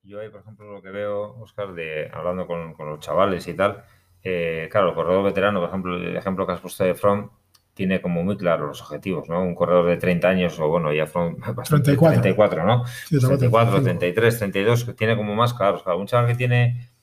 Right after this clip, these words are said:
Speaker 1: que pasa al profesionalismo, que tiene veintidós, veintitrés, veinticuatro, ese lo que quiere es competir, porque por muchos datos, datos, datos, al final es verdad que hoy en día muchos equipos se basan en, a la hora de fichar, en los famosos datos y potencímetros, eso que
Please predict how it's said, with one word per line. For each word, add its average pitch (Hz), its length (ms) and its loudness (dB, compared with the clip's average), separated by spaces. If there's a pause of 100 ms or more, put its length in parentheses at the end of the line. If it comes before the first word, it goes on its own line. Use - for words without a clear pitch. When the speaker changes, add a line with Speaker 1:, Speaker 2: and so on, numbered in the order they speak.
(180)
Speaker 1:
que 110 140 -2
pasa 117 240 2
al 107 60 2
profesionalismo, 110 680 0
que 78 80 -8
tiene 98 220 -4
veintidós, 95 440 -4
veintitrés, 85 460 -8
veinticuatro, 107 680 0 (520)
ese 98 200 -10
lo 107 120 4
que 101 60 0
quiere 113 140 2
es 117 80 0
competir, 90 420 -2
porque 78 240 -10
por 80 160 -8
muchos 98 300 -8
datos, 107 400 2
datos, 104 340 2
datos, 120 520 2
al 80 160 -4
final 107 500 0 (400)
es 98 140 -6
verdad 104 300 4
que 85 100 -4
hoy 92 140 0
en 95 120 -2
día 101 500 4
muchos 101 340 -8
equipos 98 340 -12
se 78 80 -8
basan 98 340 -2
en, 98 640 0 (120)
a 95 120 -6
la 98 80 6
hora 101 120 6
de 98 100 4
fichar, 104 340 0
en 85 80 0
los 80 140 -8
famosos 98 880 0
datos 101 300 0
y 98 60 -8
potencímetros, 95 760 -4
eso 95 220 -8
que 92 240 0